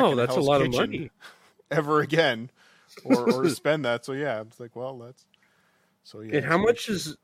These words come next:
Speaker 2: how much is the beef Wellington? Uh, was that like a hundred, hundred twenty bucks?
Speaker 1: I, I
Speaker 2: Is it
Speaker 1: think it, I think it was like ninety bucks or a hundred bucks. Yeah.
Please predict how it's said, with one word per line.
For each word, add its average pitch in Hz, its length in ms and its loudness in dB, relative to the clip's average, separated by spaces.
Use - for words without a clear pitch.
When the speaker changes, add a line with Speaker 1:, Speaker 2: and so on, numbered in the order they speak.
Speaker 2:
how 135 80 -2
much 196 240 0
is 175 140 -2
the 156 100 0
beef 143 280 -2
Wellington? 127 580 2
Uh, 123 80 6
was 127 220 2
that 151 140 2
like 127 180 4
a 113 80 0
hundred, 151 440 4
hundred 151 220 2
twenty 156 220 -2
bucks? 139 320 2
Speaker 1:
I, 107 220 -6
I - 20 -2
Speaker 2:
Is 123 80 -2
it 123 100 0
Speaker 1:
think 127 160 -8
it, 120 140 -6
I - 100 -12
think 123 220 -10
it - 20 -6
was 123 80 -8
like 98 180 -14
ninety 95 300 -20
bucks 101 340 -14
or 98 60 -14
a 92 40 -14
hundred 107 180 -16
bucks. 101 340 -16
Yeah. 107 120 -20